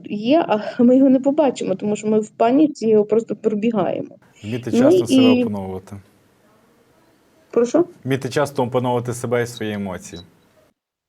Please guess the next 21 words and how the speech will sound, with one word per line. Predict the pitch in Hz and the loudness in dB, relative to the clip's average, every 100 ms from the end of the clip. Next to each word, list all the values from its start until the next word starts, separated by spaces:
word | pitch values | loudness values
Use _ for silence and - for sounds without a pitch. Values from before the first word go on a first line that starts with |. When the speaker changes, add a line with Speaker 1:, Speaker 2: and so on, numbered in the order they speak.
| _ _ | _ _
Speaker 1:
Так, | - 240 185 - | 0 0 0 0
але | - 214 240 | 0 2 4
для | 247 | 4
того, | 254 269 | 4 2
щоб | 262 233 | 0 -2
їх | 247 | 0
опановувати, | 254 254 262 294 285 | 2 4 4 4 2
їх | 226 | -4
треба | - 240 240 | 2 2 4
вміти | 247 254 | 4 4
розпізнавати. | 247 233 - 220 226 214 196 165 175 277 - - - - - _ _ 196 - | 2 2 0 0 2 2 2 0 2 0 -2 -14 -20 -20 -20 _ _ -10 0
А | 233 | 2
для | 220 | 2
того, | 233 262 262 | 4 4 4
щоб | 262 226 - | 2 -2 0
це | 240 | 2
вміти | 254 254 247 | 4 4 2
розпізнавати, | 240 - 240 233 240 240 254 226 | 0 -2 -2 2 2 2 2 0
треба | 220 240 220 | 2 2 4
їх | 220 226 | 0 0
визнавати. | 214 214 233 208 202 175 175 233 | -2 2 2 2 2 0 2 -2